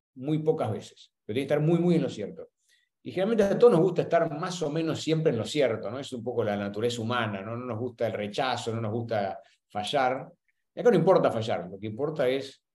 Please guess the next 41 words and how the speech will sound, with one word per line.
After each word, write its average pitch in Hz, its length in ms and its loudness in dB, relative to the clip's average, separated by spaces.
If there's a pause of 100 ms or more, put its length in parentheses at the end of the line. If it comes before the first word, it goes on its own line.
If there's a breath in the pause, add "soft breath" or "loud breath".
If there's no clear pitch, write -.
(140)
en 117 80 -10
unas 123 260 -8
pocas 156 360 2
veces, 175 600 -4 (440)
realmente 113 420 -4
estar 117 280 0
muy 123 400 0
en 107 140 -8
lo 98 100 -4
cierto. 95 480 -4
Para 101 160 -2
un 139 80 0
inversor 143 720 -2 (440)
necesita 117 320 -2
tener 127 300 0
muy 151 520 -2
pocos 170 400 4
grandes 147 560 -2
hits 156 400 -6
a 117 60 -6
lo 110 60 0
largo 127 180 0
de 113 60 0
su 113 120 -8
carrera 117 340 0
para 101 160 -8
ser 117 140 -8
un 107 160 -4
exi-, 101 380 -10
un 107 180 -10
inversor 107 340 -4
icónico, 127 680 -2 (260)
porque 95 540 -2
el 95 260 -12
famoso 120 400 -4
power 127 340 4
law 135 220 2
hace 120 240 0
que 113 120 -8
esas 113 260 -8
pocas 131 500 -4